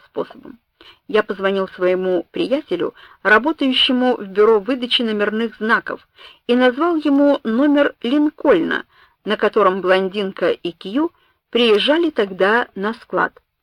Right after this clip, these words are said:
Оказалось, номер был выдан на имя Розмари Мэй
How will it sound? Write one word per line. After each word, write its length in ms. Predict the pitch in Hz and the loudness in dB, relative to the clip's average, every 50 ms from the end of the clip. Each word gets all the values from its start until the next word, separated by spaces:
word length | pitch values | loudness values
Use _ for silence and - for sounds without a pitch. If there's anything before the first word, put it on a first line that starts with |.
| _ _ _ _ _ _ _ _ | _ _ _ _ _ _ _ _
Оказалось, 520 | - 190 - - 190 214 269 285 277 269 - - _ _ _ _ _ _ - | -8 -8 -6 -6 -4 -2 -2 -2 -2 -4 -8 -12 _ _ _ _ _ _ -10
номер 500 | - 202 247 320 349 285 208 170 160 - _ _ | -2 0 2 2 4 2 2 0 -2 -4 _ _
был 280 | - 180 185 202 196 185 | -8 -2 0 0 0 0
выдан 400 | 175 226 294 285 285 277 269 247 | 0 -2 -2 0 0 0 0 0
на 100 | 220 190 | 0 -2
имя 460 | 185 208 240 254 247 240 240 233 - - | -2 -2 -2 -2 0 0 0 -2 -2 -2
Розмари 720 | 202 208 208 196 196 190 185 180 185 196 233 277 285 - - | -2 -2 0 -2 -2 -2 -2 -2 -2 -2 -2 -4 -6 -8 -10
Мэй 480 | 190 190 190 196 214 240 262 262 254 | -10 -6 -4 -2 -2 0 -2 -2 -6